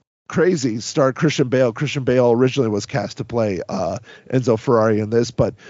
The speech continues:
this film started production in twenty fifteen. The writer of this film, Mike and I talk about it in the podcast, um, the writer of this film died before this movie came out.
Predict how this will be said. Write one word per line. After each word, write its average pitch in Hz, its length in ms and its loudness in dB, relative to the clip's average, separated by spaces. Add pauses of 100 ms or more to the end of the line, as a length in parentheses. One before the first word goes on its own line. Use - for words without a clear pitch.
(180)
this 180 260 0
film 180 340 0
started 156 480 0
production 143 500 0
in 104 100 -10
twenty 135 280 -4
fifteen. 117 560 -8 (460)
The 131 100 6
writer 139 500 4
of 117 160 -2
this 117 160 -8
film, 113 240 -2
Mike 127 220 0
and 151 100 0
I 131 60 2
talk 127 220 0
about 117 180 0
it 117 40 -2
in 113 60 -8
the 104 60 -8
podcast, 104 520 -6 (440)
um, 113 220 0 (180)
the 123 160 0
writer 139 380 2
of 113 100 0
this 127 220 -2
film 190 360 -2 (580)
died 147 520 -2 (220)
before 139 260 2
this 123 180 0
movie 131 280 0
came 117 240 -6
out. 110 260 -8